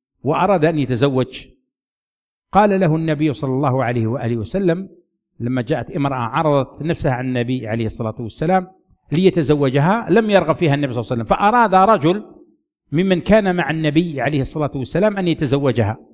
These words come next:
أمره النبي صلى الله عليه وسلم أن يعطيها لها مهرا حتى يزوجه إياها، قال: "ما أجد". قال له النبي صلى الله عليه وسلم: التمس ولو خاتما من حديد. فبعضهم ظن أن قولنا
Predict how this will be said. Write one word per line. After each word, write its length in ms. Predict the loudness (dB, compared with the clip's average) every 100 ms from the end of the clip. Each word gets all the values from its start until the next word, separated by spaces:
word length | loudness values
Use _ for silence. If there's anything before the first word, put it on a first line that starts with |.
| _ _ _ _ _ _ _ 0
أمره 300 | 2 4 2
النبي 240 | 0 -2
صلى 120 | -2
الله 120 | 0 0
عليه 100 | 0
وسلم 140 | -2
أن 140 | -4
يعطيها 480 | -4 -4 -2 0 2
لها 200 | 2 0
مهرا 260 | 2 0 0
حتى 260 | -4 -2
يزوجه 600 | 0 0 0 -2 0 0 0
إياها، 360 | -2 -2 -4 -12 _
قال: 160 | -8 -4
"ما 200 | -6 -6
أجد". 200 | -6 -8 _ _ _ _ _
قال 200 | 0 4
له 160 | 4 2
النبي 220 | -2 -4
صلى 80 | -2
الله 140 | -2
عليه 140 | 0
وسلم: 0 |
التمس 720 | 0 2 0 0 -4 -10 -16 _ _ _ _ _
ولو 240 | -2 0 2
خاتما 600 | 2 0 2 -2 -2 -6 -16 _ _ _
من 180 | -2 -2
حديد. 340 | 0 -2 0 -6 -12 _ _ _ _ _ _ _ _ _ _
فبعضهم 540 | 4 4 4 4 2
ظن 240 | 4 2 2
أن 180 | 0 0
قولنا 340 | 4 4 4